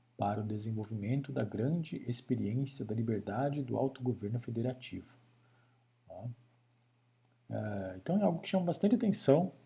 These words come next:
é, essa extrema autoconfiança dessas elites, é, dos Estados Unidos na hora de fazer essa expansão territorial, né?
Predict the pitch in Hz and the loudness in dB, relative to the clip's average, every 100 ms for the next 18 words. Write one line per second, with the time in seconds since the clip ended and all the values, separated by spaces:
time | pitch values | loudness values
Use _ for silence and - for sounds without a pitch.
0 | - 120 120 113 110 117 120 143 123 - | -8 0 0 2 0 0 0 2 0 0
1 | - 131 165 147 151 - 160 160 151 120 | 4 6 6 2 2 0 -2 0 2 4
2 | 175 170 120 110 - 107 107 101 113 156 | 2 0 -4 -4 -2 -2 0 0 0 0
3 | - 101 - - - - - - - - | -6 -10 -10 -10 -14 -20 -20 -20 -20 -20
4 | - - - - 110 110 107 104 98 92 | -20 -20 -14 -2 4 4 4 2 0 -2
5 | 90 85 85 82 85 - - - - - | -4 -10 -14 -18 -20 -20 -20 -20 -20 -20
6 | - - - - - - - 127 127 127 | -20 -20 -20 -20 -14 -12 -2 4 4 4
7 | - 131 113 110 110 127 127 - - - | 2 0 0 -2 0 0 0 -6 -10 -2
8 | 139 127 120 127 - 151 113 113 - 139 | 2 4 4 0 2 0 2 -2 0 -2
9 | - 156 139 - 123 120 131 135 131 147 | 0 -4 -4 -2 0 0 0 0 2 2
10 | 190 156 - - - - - _ _ 95 | 4 2 0 -12 -20 -20 -20 _ _ -16
11 | 90 101 | -12 -8